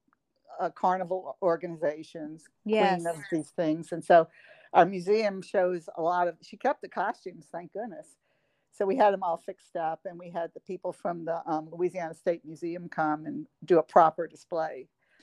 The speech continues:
Speaker 1: um, after she died. Well, she actually saw it right before she died.
Speaker 2: Oh, how
Speaker 1: And
Speaker 2: wonderful.
Speaker 1: yeah, so we were glad. Um,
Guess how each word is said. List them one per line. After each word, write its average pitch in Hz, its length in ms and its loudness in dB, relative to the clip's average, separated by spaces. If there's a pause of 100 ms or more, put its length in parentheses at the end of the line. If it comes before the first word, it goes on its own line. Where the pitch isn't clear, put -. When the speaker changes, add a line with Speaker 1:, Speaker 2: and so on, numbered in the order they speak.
(280)
Speaker 1:
um, 147 360 -8
after 160 260 -4
she 156 180 -12
died. 147 580 -2
Well, 254 280 4
she 330 160 -2
actually 262 340 2
saw 185 280 -4
it 160 100 -8
right 165 220 -8
before 170 300 -16
she - 140 -20
died. 123 380 -10 (140)
Speaker 2:
Oh, 214 160 6
how 202 200 -2
Speaker 1:
And 175 60 -6
Speaker 2:
wonderful. 170 640 0 (120)
Speaker 1:
yeah, 220 300 4
so 208 220 -6
we 196 60 -4
were 196 120 -8
glad. 180 680 -6
Um, 170 460 -12